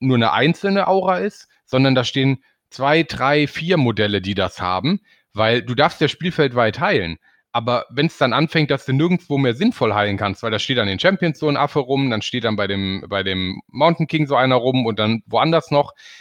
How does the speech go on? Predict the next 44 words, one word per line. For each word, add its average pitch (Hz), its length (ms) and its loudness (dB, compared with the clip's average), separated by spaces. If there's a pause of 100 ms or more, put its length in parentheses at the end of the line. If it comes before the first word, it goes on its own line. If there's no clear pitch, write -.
(560)
dann 170 180 4
krieg 185 220 0
ich 170 120 -2
das - 200 -2
Problem. 92 540 -4
Und 104 160 -6
wenn 131 100 4
ich 135 100 2
an 131 100 4
die 156 100 2
Modelle 151 340 2
dann 131 160 2
nicht 117 220 -2
rankomme, 151 600 2
was 110 140 -2
schwierig 156 340 -2
ist, 185 200 -10
wie 117 40 -10
du 107 100 -6
schon 95 200 -8
sagst, 131 260 -2
ne, 143 160 0
wir 113 100 -4
schießen 151 320 -6
halt 135 140 0
auch 131 60 0
nicht 143 160 -4
so 135 120 -6
geil, 135 340 0 (560)
äh, 110 300 0 (720)
dann 139 320 2
läuft 143 280 0
das 143 120 -4
ganze 139 280 0
Konzept 113 420 -4
nicht 80 160 -10
mehr. 76 120 -4
Also 92 180 -6
dann 104 180 -2
klappt - 240 -4
das - 160 -12
gar 87 140 0
nicht 76 180 -10
mehr. 80 180 -14